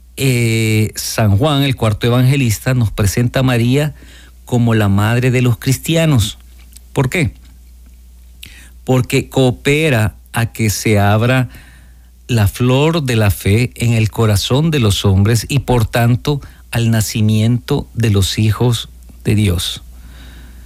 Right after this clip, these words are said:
Fíjense que esto es sumamente importante porque a veces, bueno, el,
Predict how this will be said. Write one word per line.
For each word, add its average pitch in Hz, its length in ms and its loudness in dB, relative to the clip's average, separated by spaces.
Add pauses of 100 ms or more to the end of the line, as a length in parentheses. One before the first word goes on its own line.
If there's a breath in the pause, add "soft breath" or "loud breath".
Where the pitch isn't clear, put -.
(320 loud breath)
Fíjense 160 340 0
que 139 200 -6
esto 127 260 0
es 123 180 0 (220)
sumamente 110 1120 0
importante 104 720 0
porque 104 540 -2 (380)
a 123 120 -2
veces, 113 520 -2 (1000 loud breath)
bueno, 117 220 0
el, 113 360 0